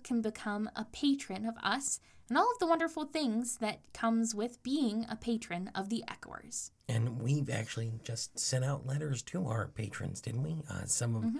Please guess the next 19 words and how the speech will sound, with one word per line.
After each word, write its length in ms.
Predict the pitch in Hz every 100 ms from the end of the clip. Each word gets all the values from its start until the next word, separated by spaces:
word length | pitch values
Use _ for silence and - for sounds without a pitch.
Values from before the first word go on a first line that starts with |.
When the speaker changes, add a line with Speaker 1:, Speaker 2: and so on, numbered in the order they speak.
| 427 - -
Speaker 2:
just 160 | 135
nice 240 | 135 139 -
thank 240 | 135 113
yous 220 | 110 -
for 400 | - - - - - -
a 100 | 135
lot 200 | 117 113
of 80 | 104
our 240 | 101 104 - - - - -
biggest 360 | - 110 - -
fans. 380 | 143 135 - - -
We, 60 | 123
we 40 | 127
Speaker 1:
Some 200 | 240 123
Speaker 2:
greatly 340 | 131 135 127
appreciate 520 | 117 - 127 - 120
everything 420 | 113 127 127 127 135
you've 180 | 143
done. 280 | 131 - 135